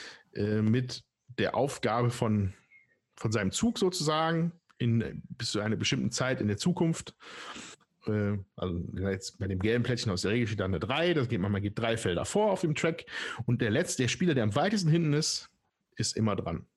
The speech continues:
So. Und, ähm, noch mit der Spezialregel, dass wenn man auf das gleiche Feld kommt,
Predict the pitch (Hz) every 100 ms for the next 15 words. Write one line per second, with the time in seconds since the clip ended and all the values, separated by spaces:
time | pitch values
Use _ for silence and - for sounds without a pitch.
0 | _ _ _ _ - - - _ _ -
1 | - - - - - - - - 95 90
2 | 80 - 85 98 104 107 180 - - 113
3 | 127 135 120 98 123 120 98 98 - 104
4 | 131 139 - 135 160 - 147 143 139